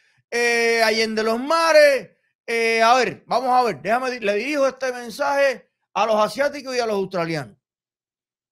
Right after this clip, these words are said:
apelando al buen corazón de la gente de Australia, hermanos australianos. Mi abuela no tiene comida. Yo quiero ver qué van a hacer. Vamos a ver si es verdad que los australianos son buenos como dicen ellos que son.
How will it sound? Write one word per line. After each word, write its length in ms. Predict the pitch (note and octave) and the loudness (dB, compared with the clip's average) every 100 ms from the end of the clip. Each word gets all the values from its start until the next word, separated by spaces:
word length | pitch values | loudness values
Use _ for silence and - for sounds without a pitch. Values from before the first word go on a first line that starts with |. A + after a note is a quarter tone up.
| - | -10
apelando 480 | D3+ F3+ G#3 G#3 F#3+ | -6 -2 -2 -2 -6
al 60 | |
buen 180 | F#3+ G3 | -6 -8
corazón 580 | F#3 E3 C#3+ F#3+ D#3 C#3+ | -8 -8 -8 -12 -14 -18
de 120 | D#3 | -12
la 80 | D#3 | -8
gente 240 | F3+ F#3+ F3 | -8 -8 -8
de 40 | |
Australia, 640 | D3+ C3 G3 F#3 D#3 C#3 _ _ | -10 -8 -6 -6 -8 -14 _ _
hermanos 460 | C3+ A#2+ D3 E3+ D3+ | -18 -10 -6 -6 -6
australianos. 580 | C#3 C3 B2+ C3 A#2+ F#3 _ _ _ _ A#2 _ _ _ _ _ _ _ _ _ _ _ | -12 -14 -14 -16 -18 -20 _ _ _ _ -20 _ _ _ _ _ _ _ _ _ _ _
Mi 140 | C3+ D3+ | -12 -6
abuela 320 | D#3+ G3 F3 | 0 0 0
no 120 | D#3+ | -4
tiene 200 | D#3+ D#3+ | -8 -10
comida. 400 | C#3 B2+ A2 _ _ _ _ _ _ - | -12 -16 -18 _ _ _ _ _ _ -10
Yo 100 | F3+ | -4
quiero 180 | G#3+ | 0
ver 120 | G#3 F#3 | 0 0
qué 80 | |
van 100 | F#3 | -2
a 60 | F3 | -4
hacer. 240 | D3+ B2+ | -6 -12
Vamos 200 | G2+ G#3+ | -4 0
a 20 | B3+ | 0
ver 80 | G3+ | -2
si 80 | |
es 60 | A#3 | -4
verdad 260 | G3+ A3 G#3+ | -4 -4 -4
que 80 | |
los 80 | G3 | -4
australianos 460 | F3+ F3 E3+ G#3+ E3+ | -4 -4 -4 -4 -6
son 120 | F3 | -6
buenos 220 | G#3 G3+ | -4 -4
como 200 | F3 D#3+ | -6 -6
dicen 280 | F#3+ E3+ F3 | -6 -8 -8
ellos 180 | F#3 E3 | -8 -8
que 100 | B2+ | -14
son. 220 | A#2 F#2+ | -20 _